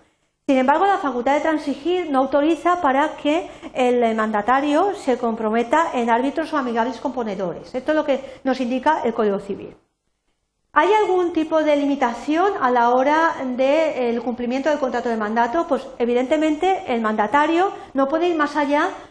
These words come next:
de lo que le haya ordenado el mandante, es decir, no puede traspasar los límites del mandato. Sin embargo, hay que tener presente que para la realización del encargo, del servicio, de la actividad que se vaya a cumplir, si el mandatario,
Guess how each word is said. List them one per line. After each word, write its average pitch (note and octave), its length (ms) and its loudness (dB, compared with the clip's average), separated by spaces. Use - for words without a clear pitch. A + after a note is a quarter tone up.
de C4 140 2
lo C#4+ 200 2
que D4+ 220 0
le D4+ 140 2
haya C#4 440 2
ordenado A#3 380 0
el C4 80 -2
mandante, B3+ 560 0
es A3+ 80 0
decir, A#3 380 0
no C#4 160 2
puede D#4+ 180 2
traspasar C4+ 480 0
los D4+ 140 -2
límites C#4 320 -2
del D4 100 -2
mandato. F#3+ 480 -2
Sin A#3+ 160 -2
embargo, E4+ 600 0
hay B3+ 120 2
que F4 100 0
tener F#4 180 0
presente F4 380 -4
que D4 100 -2
para A3+ 380 2
la A#3 160 2
realización A3+ 720 -2
del F4 140 0
encargo, C#4+ 580 2
del A#3 180 0
servicio, B3+ 540 -2
de A3 80 2
la G3+ 80 2
actividad A3 440 -2
que C#4 60 -4
se D4 120 -2
vaya D4 160 2
a - 20 0
cumplir, E4+ 580 -2
si F4+ 400 0
el C4+ 140 2
mandatario, B3 800 2